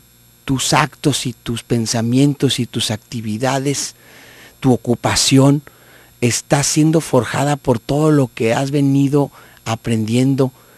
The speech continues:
y creyendo de la vida? Eh, Aristóteles decía, "La verdad es una",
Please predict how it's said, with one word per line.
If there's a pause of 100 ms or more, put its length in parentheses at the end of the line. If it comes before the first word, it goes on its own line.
(140)
y
creyendo
de
la
vida? (1160)
Eh,
Aristóteles
decía, (1600)
"La
verdad
es
una",